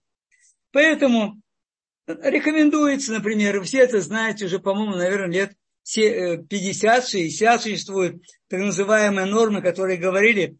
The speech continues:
это десять шагов, а еще лучше десять километров в день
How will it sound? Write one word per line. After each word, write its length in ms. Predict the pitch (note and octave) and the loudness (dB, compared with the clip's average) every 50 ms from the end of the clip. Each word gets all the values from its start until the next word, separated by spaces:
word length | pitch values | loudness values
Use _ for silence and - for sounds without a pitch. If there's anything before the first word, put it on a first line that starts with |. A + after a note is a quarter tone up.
| _ _ _ | _ _ _
это 260 | - F3+ F3 - G3+ | -6 -2 0 2 2
десять 540 | D3+ C#3 G#3 B3+ C4+ - - B3 G#3+ - - _ _ _ _ _ | 2 2 0 0 0 -2 -2 -6 -8 -10 -12 _ _ _ _ _
шагов, 680 | - - - A3 G#3 E3 E3+ F#3 F#3 F#3+ G#3+ A3 G#3+ - _ _ _ _ _ | -8 -4 -2 -2 -2 0 2 2 2 2 2 0 -4 -10 _ _ _ _ _
а 120 | - F3 F#3 | -2 2 2
еще 300 | F#3+ F#3 - B3+ C4+ C#4 | 2 2 2 2 2 2
лучше 300 | C#4+ D4+ - - B3 G#3+ | 2 0 -4 -4 -6 -4
десять 380 | F3+ A#3+ A3 G#3+ A#3+ G3 G#3+ | -4 -4 -4 -4 -6 -8 -2
километров 680 | - A#3+ A#3+ A#3+ A#3 A3+ G#3+ F3+ D3 - E3 D#3 D3 C#3 | 2 2 4 4 4 2 2 0 0 0 0 -2 -2 -2
в 20 | |
день 360 | C3+ D3+ D#3+ C#3+ B2 A2 G#2+ | -2 -2 0 0 0 -2 -8